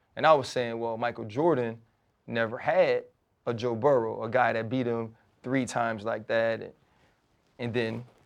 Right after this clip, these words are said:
I get the text message, he was like, "Nah, Michael Jordan had me."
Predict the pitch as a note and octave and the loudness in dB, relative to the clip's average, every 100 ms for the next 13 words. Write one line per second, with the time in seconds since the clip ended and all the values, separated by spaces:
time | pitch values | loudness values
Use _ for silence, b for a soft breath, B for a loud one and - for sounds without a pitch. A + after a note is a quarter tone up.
0 | - B2 A2+ A2+ - F3+ - B2+ A#2 A2+ | -6 -4 -4 -6 0 0 2 -2 -2 -6
1 | A#2+ A2 A2 A2 B2 - A2+ A2 _ - | -8 -8 -8 -12 -12 -12 -14 -16 _ -8
2 | A#2 A2+ A#2+ E3 A#2 A#2+ A2+ E3+ C#3+ | -8 -4 -2 -2 -2 -6 -2 -4 -4